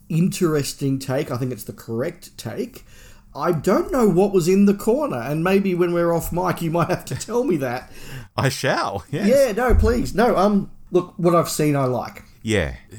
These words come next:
Speaker 2: no spoilers, but roundels, roundels are there. <laughs> I saw roundels. And it just looks like the kind of design where you say, "Yes, that is a console room." It's not one I've ever seen before, but when I look at it, I say, "Yes, that is a console room."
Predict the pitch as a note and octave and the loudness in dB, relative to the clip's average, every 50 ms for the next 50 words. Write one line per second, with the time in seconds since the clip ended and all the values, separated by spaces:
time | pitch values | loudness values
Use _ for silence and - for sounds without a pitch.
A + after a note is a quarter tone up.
0 | A2+ G#2+ - - C3 B2 A#2+ A2 - - - A2 G#2+ G#2+ A2 G#2+ G#2+ G#2 - - | -20 -16 -8 -2 0 2 2 2 0 -2 0 0 0 0 2 0 -2 -2 -2 -4
1 | G#2 G2 - F2+ G#2 A#2 A#2+ C3+ D3 C#3+ D3 C3 B2 A#2+ - - - - - A2 | -4 -4 -2 -2 -2 0 0 0 0 -2 -2 -2 -2 -4 -4 -6 -6 -6 -2 0
2 | A2+ B2 C3+ C#3+ D#3+ D#3 C#3 - C3+ A#2 A#2 A#2+ C3 E3 F#3+ F#3 - - - - | 2 2 2 0 0 -4 -2 -4 -4 -2 0 0 0 0 -2 -4 -6 -10 -10 -14
3 | - - _ - - - G2 G2+ - C#3+ C#3 C#3 C#3 D3+ D3+ E3 F3 D#3 E3 - | -18 -20 _ -20 -10 -8 -8 -6 -4 -4 -2 -2 -2 -2 -2 -2 -2 -4 -4 -4
4 | G3 - - - - - - - - - - - B2+ B2+ B2+ C3+ C3+ C3 C#3 C#3 | -4 -6 -8 -10 -14 -20 -20 -20 -20 -20 -16 -12 -10 -8 -6 -6 -8 -8 -10 -12
5 | C3+ - - E3 D#3 - - - D3 D#3 D3+ D3 - - - C#3 C#3 C#3 C#3 C#3 | -12 -10 -10 -10 -10 -10 -12 -10 -10 -10 -10 -10 -12 -10 -6 -2 -2 -2 -2 -4
6 | - - - C3 A#2+ - - C#3+ C#3+ D3+ D3+ D3 C#3 - B2 A#2 - A#2+ A#2+ A#2+ | -8 -8 -6 -6 -6 -4 -2 -2 0 0 0 -2 -4 -6 -6 -4 -4 -2 -2 -2
7 | A#2+ A#2 A2+ A2+ A2+ A2 - - G#2+ G2+ G2 - - - - - - _ _ - | -2 -2 -4 -4 -4 -6 -6 -6 -6 -6 -6 -10 -16 -20 -20 -20 -20 _ _ -18
8 | C3 B2+ D#3 A3 A#3+ D#3+ E2 - - - - - - - - - - - - _ | -16 -10 -6 -2 -2 -2 -2 -4 -6 -6 -8 -10 -16 -20 -20 -20 -20 -20 -20 _
9 | - - - D#3 D#3 D#3 D3+ C3+ C3+ C3 A#2+ A#2 - - A#2 A2+ G#2+ - - F#2 | -18 -6 -2 -2 0 0 -2 -2 -2 -4 -4 -4 -6 -8 -8 -8 -8 -6 -6 -6
10 | E2+ D#2 D#2 D2+ D2 C#2+ C#2+ - - - - - - - - - - A2+ A2+ - | -6 -6 -6 -8 -8 -10 -12 -14 -20 -20 -20 -20 -16 -14 -14 -10 -4 -2 -2 -2
11 | - A2 G#2 G2+ G2 F#2 G#2 F#2+ F2+ F2+ - - C#3+ D#3 D#3+ D3+ D3+ - - D3 | 0 -2 -2 -2 -2 -4 -4 -4 -4 -6 -6 -6 -4 -6 -6 -6 -8 -8 -6 -6
12 | C#3 C#3 C3 - F#2+ E2+ G2 F2+ F2 F2 F#2+ B2 C3 - C3 B2 A#2+ A#2+ G#2 - | -6 -4 -4 -6 -6 -4 -4 -4 -4 -4 -4 -6 -8 -8 -8 -8 -8 -8 -8 -8
13 | G2+ G2+ - - G#2+ F#2+ F#2+ F2+ F#2 G2+ F2 E2 - - - - G2+ F#2+ F2+ F#2 | -6 -6 -6 -8 -8 -8 -8 -8 -8 -8 -8 -8 -10 -12 -10 -8 -8 -8 -6 -8
14 | E2+ - F2 - - G2 F#2 F2 - - E2+ E2 E2 E2+ E2 E2 E2 E2 | -8 -10 -12 -12 -10 -10 -10 -10 -10 -10 -10 -10 -10 -10 -10 -10 -10 -12